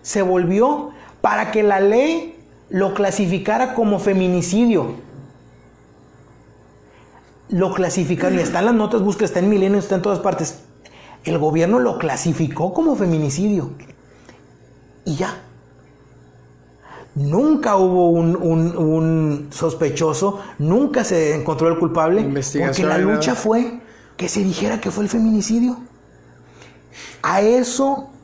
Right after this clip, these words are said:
Speaker 1: se está reduciendo el activismo y todo esto que está pasando actualmente.
Speaker 2: Nada más de ponerle
Speaker 1: Eso
Speaker 2: nombre a lo que pasa.
Speaker 1: Sí, o sea, que, que, que, que el, que el gobierno también por su lado, pues, le da la razón a este tipo de, a estos, a estas minorías, a este,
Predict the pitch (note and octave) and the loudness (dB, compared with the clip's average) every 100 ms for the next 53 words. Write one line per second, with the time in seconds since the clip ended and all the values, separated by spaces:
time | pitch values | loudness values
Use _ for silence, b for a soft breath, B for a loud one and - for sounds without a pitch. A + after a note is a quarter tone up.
0 | - - E3+ - - F#3+ G3 F#3+ E3+ D#3+ | -14 -4 -2 -2 -2 0 0 -2 -2 -2
1 | C#3+ D3+ E3+ E3+ F3+ F3+ E3+ D#3 C#3+ C#3 | -2 -2 -2 0 0 -2 -6 -6 -4 -4
2 | C3+ - C#3+ D#3 E3 E3+ D#3+ D3+ D#3+ D#3 | -4 -4 -2 0 0 0 -2 -2 -2 -2
3 | D#3+ C#3+ C#3 C#3+ C#3+ C#3 C3+ B2 C#3+ B2+ | -4 -6 -4 -4 -4 -2 -2 -4 -4 -4
4 | B2 B2 - D3 D3 D#3 D#3 F3 E3+ D#3+ | -6 -8 -8 -4 -2 -2 -2 -4 -2 0
5 | D#3+ E3+ - F3+ - G3 F#3 D#3+ D3 C#3+ | 0 0 0 2 0 2 2 2 0 -2
6 | C#3 C#3+ C4 D#4+ F4 A#3+ G3 A#3+ G#3+ A3+ | -2 -2 2 2 2 0 -2 0 0 -2
7 | F3+ F#3 G#3 F3 - B - G3 - - | -2 0 0 0 -6 B -6 -6 -6 -18
8 | - - - - - F3+ F3+ F3+ - F3+ | -16 -16 -14 -10 -4 0 0 -2 -2 0
9 | F3 F3 G#3 G#3+ G#3+ G#3 F#3+ F#3+ G3+ G#3+ | 2 2 2 2 2 2 0 0 0 2
10 | G3 G3 F#3+ F3 D#3 E3 F#3 F#3 G3+ G3 | 2 0 0 0 2 2 0 -2 -2 -2
11 | F#3+ E3+ F3+ F#3+ F#3 D#3+ D3 D3 D3 F3+ | -2 -2 -2 0 0 0 0 -2 -2 -4
12 | F3 D#3 C#3 F3 F#3 F#3 F#3+ G3 F#3 F3+ | 0 -2 -2 0 0 2 2 2 2 0
13 | F3 | 0